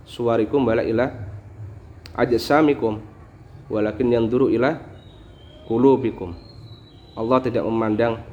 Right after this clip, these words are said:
fisik kita atau bentuk kita, tetapi memandang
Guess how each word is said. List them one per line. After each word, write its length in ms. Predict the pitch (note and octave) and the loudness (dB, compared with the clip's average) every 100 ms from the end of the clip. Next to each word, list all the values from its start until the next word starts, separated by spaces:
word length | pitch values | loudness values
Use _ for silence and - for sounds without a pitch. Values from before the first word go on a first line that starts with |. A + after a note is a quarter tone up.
| - - - - - - - - - - - - - | -18 -20 -20 -20 -18 -18 -18 -18 -20 -18 -18 -18 2
fisik 400 | C3+ C3 B2+ A#2+ | 2 4 -2 -2
kita 480 | A#2+ A#2+ G#2+ G2+ - - - - - - - - - - - - - | -2 -2 -4 -4 -10 -18 -20 -20 -20 -20 -20 -18 -18 -20 -20 -20 -12
atau 640 | - A#2 - B2 B2+ B2 - - - - - | -4 -4 2 4 4 2 -4 -16 -20 -20 -2
bentuk 400 | C#3+ C3 C3+ D#3 | 2 4 4 4
kita, 320 | D#3+ B2+ A2+ | 0 0 -4
tetapi 320 | G#2+ G#2+ B2+ | -8 -6 -4
memandang 400 | A#2+ A#2 G#2+ A#2 | -2 -2 -2 -4